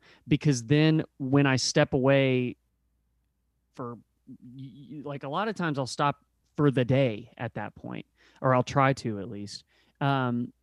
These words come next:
because then when I, when I think about going back to pick the task back up, recording or writing or whatever, then in my memory, the last, like, association that I have is,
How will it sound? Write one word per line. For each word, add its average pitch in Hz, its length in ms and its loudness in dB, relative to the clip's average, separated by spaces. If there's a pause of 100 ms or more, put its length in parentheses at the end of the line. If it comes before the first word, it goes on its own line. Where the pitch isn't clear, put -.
(760)
because 151 320 4
then 190 240 4
when 180 120 4
I, 156 180 2
when 147 180 -4
I 139 100 -4
think 175 380 0
about 131 440 2
going 143 320 4
back 131 340 2
to 127 420 6 (180)
pick - 220 2
the 127 80 2
task 139 440 2
back 120 240 0
up, 117 180 -2
recording 127 640 2
or 113 140 0
writing 117 440 -6
or 110 60 -8
whatever, 127 380 -2 (300)
then 131 160 4
in 156 160 2
my 147 140 4
memory, 131 680 0 (360)
the 139 140 4
last, 135 760 0
like, 117 300 -6 (100)
association 131 680 0
that 123 100 -4
I 117 60 -4
have 110 520 -4
is, 113 400 -4